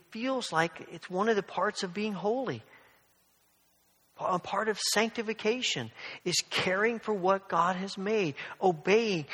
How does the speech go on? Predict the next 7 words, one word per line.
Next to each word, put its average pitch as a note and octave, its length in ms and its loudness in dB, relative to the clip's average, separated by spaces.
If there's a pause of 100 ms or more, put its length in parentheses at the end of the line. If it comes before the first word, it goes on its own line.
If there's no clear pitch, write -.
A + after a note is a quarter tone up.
(160)
the F3 140 -2
original B3 600 0
command F3 800 -2 (360)
to G3+ 200 -8
God's G3 480 0
cre-, G3 340 -10 (100)
creatures. - 640 -10